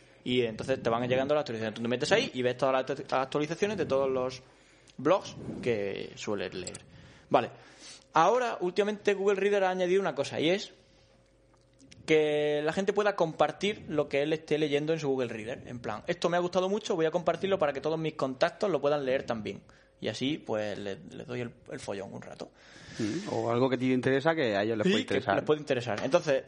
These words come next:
Speaker 1: eh, ¿qué voy a decir? Pues cinco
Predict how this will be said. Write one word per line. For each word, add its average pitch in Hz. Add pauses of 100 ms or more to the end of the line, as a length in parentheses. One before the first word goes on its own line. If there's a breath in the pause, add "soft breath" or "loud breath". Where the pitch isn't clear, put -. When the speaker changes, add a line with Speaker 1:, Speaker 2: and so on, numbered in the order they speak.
(140)
Speaker 1:
eh, 151 (1500 loud breath)
¿qué 165
voy 170
a 165
decir? 165
Pues 139
cinco 190